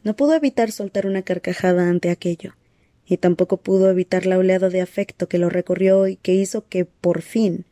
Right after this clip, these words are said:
por fin, presionara los labios contra su mejilla. "Sinceramente me impresiona tu capacidad de seguir hablando, Alteza, incluso mientras me tienes agarrado,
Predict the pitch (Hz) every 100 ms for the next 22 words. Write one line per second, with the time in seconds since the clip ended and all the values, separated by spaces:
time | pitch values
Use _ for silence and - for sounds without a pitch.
0 | _ _ _ _ _ - 190 170 170 -
1 | - 226 170 170 _ _ _ _ - 180
2 | - 180 185 190 196 185 196 196 185 175
3 | - 175 180 - 180 175 185 185 - -
4 | _ _ _ _ _ _ _ _ _ _
5 | _ _ _ _ _ _ _ - 190 185
6 | 190 190 196 185 175 170 165 175 - 202
7 | 202 - 180 - 180 185 196 - 190 185
8 | 185 190 185 190 190 170 - - - -
9 | - _ _ _ _ - 180 175 254 285
10 | 277 254 233 208 202 196 208 202 196 190
11 | 185 185 185